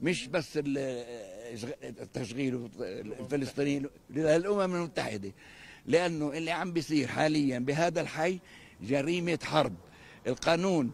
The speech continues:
وين ما كان بيقول البلد اللي تت-، التي تحتل بلد جديدة ما بيصير تقيم سكانها منها وتحط من بلدها سكان تاني. يعني أنا كفلسطيني ساكن هون من خلال الأردن،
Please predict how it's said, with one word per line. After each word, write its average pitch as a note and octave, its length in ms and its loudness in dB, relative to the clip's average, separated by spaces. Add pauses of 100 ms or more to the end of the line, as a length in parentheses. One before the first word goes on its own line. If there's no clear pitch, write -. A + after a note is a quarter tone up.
(180)
وين G3+ 260 6
ما G3+ 140 -2
كان E3+ 280 -2
بيقول C3+ 400 0 (440)
البلد C#3+ 500 2
اللي D3+ 200 -6
تت-، D#3+ 300 -4
التي D#3+ 340 0
تحتل E3+ 500 4
بلد F3 360 8
جديدة C#3+ 580 4 (340)
ما G3+ 220 8
بيصير F3+ 440 4 (380)
تقيم F#3+ 440 -2
سكانها D#3+ 480 4
منها D3 440 2
وتحط C3 440 2 (560)
من F3 240 0
بلدها D#3 440 2
سكان C#3 440 -2
تاني. A2 260 0
يعني D#3 340 -2
أنا F3+ 140 2
كفلسطيني D#3 800 0 (360)
ساكن E3 460 2
هون C#3 360 2 (200)
من D#3 300 -2
خلال E3 400 0
الأردن، F#3 540 6